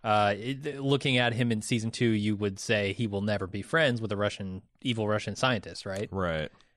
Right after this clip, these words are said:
Speaker 1: And then here we are. So I, a-, and it felt organic the way they got to it.
Speaker 2: Uh-huh, yeah.
Speaker 1: So I
Speaker 2: Oh,
Speaker 1: really like that stuff.
Speaker 2: speaking of Murray,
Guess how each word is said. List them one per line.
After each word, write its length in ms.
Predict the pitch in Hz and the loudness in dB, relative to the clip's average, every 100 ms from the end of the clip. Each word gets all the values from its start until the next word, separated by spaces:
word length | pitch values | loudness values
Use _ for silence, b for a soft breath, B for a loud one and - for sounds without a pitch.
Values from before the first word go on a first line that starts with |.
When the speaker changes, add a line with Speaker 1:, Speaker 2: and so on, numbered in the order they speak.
| - | -4
Speaker 1:
And 80 | 113 | -2
then 100 | 104 | 0
here 180 | 107 | 0
we 120 | 98 95 | 2 0
are. 260 | 87 82 - _ | 0 -4 -12 _
So 240 | - 131 | 0 2
I, 220 | 123 147 131 B B B B _ _ | 4 0 0 B B B B _ _
a-, 160 | 151 165 | 0 2
and 140 | 175 | 2
it 100 | 151 | 2
felt 220 | 175 151 | 2 4
organic 420 | 131 107 104 92 | 2 2 -2 -2
the 80 | - | -2
way 120 | 101 | -2
they 80 | 95 | -2
got 180 | 90 85 | -4 -8
to 140 | - 87 | -12 -14
it. 120 | 90 | -4
Speaker 2:
Uh-huh, 240 | 151 202 254 | 2 2 0
yeah. 220 | 208 175 - | 0 0 -2
Speaker 1:
So 140 | - | -8
I 200 | 95 117 | -2 4
Speaker 2:
Oh, 80 | 120 107 | 4 2
Speaker 1:
really 220 | 107 101 | 0 0
like 160 | 85 90 | -2 -8
that 140 | 87 | -10
stuff. 160 | - 90 | -6 -4
Speaker 2:
speaking 320 | - 214 208 | -2 2 4
of 80 | 117 | 4
Murray, 600 | 104 113 101 80 78 71 | 6 6 6 4 0 -4